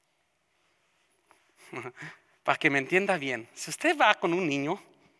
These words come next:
vamos a decir de tres años o cuatro años, y usted le da una moneda de un dólar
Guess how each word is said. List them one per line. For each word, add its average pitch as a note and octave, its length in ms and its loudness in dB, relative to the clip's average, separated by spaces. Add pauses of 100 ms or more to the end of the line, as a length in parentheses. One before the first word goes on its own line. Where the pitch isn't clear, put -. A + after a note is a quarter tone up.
vamos - 180 -6
a A3+ 60 4
decir F3+ 240 0
de D3+ 100 2
tres E3 300 0
años C#3 500 -2 (220)
o - 100 -10
cuatro C#4 460 4
años, D3+ 420 0 (840)
y C#4 80 0
usted F4 240 8
le F#4+ 120 10
da D4 200 10
una D#4+ 400 8
moneda A3+ 440 8
de G#3+ 120 8
un A#3 180 4
dólar F3+ 340 6